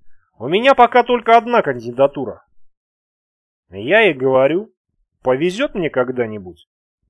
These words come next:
"Ася, ты же трезвая". "По-моему, я это уже слышала". "Ну вот, и тебя проклятое дежавю одолело". Они тихонько стукнулись лбами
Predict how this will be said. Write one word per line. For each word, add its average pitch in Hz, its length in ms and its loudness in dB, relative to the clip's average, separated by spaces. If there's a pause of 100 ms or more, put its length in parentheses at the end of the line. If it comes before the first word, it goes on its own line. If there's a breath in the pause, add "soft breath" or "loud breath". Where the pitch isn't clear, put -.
(760)
"Ася, 143 560 2
ты 196 120 -2
же 208 160 -2
трезвая". 131 680 -2 (1160)
"По-моему, 175 800 0
я 107 240 -4
это 226 280 0
уже 151 240 -2
слышала". 117 640 -8 (720)
"Ну 147 360 2
вот, 208 280 4 (540)
и 98 160 -12
тебя 156 320 2
проклятое 170 540 4
дежавю 139 460 0
одолело". 120 580 -2 (1300)
Они 196 300 -4
тихонько 247 480 -4
стукнулись 190 580 -4
лбами 156 560 0